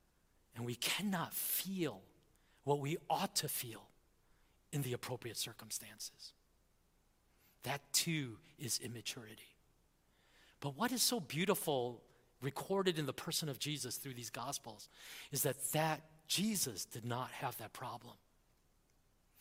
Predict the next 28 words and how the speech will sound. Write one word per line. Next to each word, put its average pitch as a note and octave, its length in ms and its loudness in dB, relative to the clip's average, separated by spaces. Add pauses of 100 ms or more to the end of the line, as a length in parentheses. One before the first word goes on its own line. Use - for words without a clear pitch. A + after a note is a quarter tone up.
(380)
It's - 240 6
remarkable E3+ 600 6
how F3 220 4
many G3 300 4
times F#3+ 400 2
the C3+ 100 0
Gospel C3 640 0 (280)
records D3+ 580 2
Jesus D#3 460 4
getting C3+ 280 2
emotionally A#2 920 -2
moved B2 480 -6 (560)
by B2 100 -6
the A2 140 -4
things B2 480 -6 (320)
that G#2 120 -6
he A#2+ 100 -4
is - 80 -2
seeing B2+ 320 0
around G#2 360 -8
him. G#2 180 -14 (640)
That D3+ 140 8
actual B3 320 8
Greek E3 380 2
word E3+ 260 10
is C3+ 200 6 (140)
splek-, - 580 2
splek-, D3 640 6